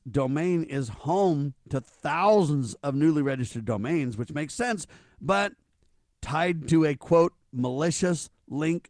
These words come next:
shortening service" that fatil-, facilitates malware and phishing scams, Jay.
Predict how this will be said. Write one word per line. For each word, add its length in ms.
shortening 520
service" 720
that 200
fatil-, 400
facilitates 760
malware 840
and 280
phishing 300
scams, 720
Jay. 400